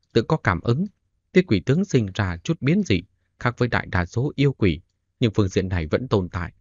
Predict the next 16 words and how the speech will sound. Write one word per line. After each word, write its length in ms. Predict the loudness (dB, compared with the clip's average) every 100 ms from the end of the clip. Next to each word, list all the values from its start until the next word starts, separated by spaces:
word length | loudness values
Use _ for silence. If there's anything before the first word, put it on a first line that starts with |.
| _ _ _ _ -4
Nó 80 | -2
đã 100 | 0
nhắm 280 | 0 0 0
vào 120 | -2
Sở 240 | -2 -4 2
Hưu, 200 | 2 2 _
không 340 | -2 0 0 -2
chết 260 | -4 -2
không 180 | -2 -2
thôi." 220 | 2 0 0 _ _ _ _ _ _ _ _ _ _ _ 0
Lúc 180 | 2 2
này 120 | 0
Sở 180 | 0 0
Hưu 180 | 2 0
còn 220 | 0 0
chưa 140 | -2